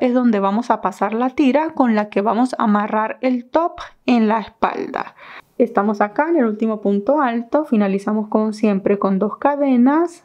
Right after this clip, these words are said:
hacemos el aumento en el primer punto alto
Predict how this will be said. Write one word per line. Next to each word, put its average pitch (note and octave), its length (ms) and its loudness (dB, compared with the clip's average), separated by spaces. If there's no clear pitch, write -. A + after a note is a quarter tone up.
hacemos G#3 640 -2
el G#3 160 2
aumento G3+ 640 0
en G3+ 140 0
el G3 140 -2
primer G#3 400 0
punto G3+ 420 0
alto B3 680 -2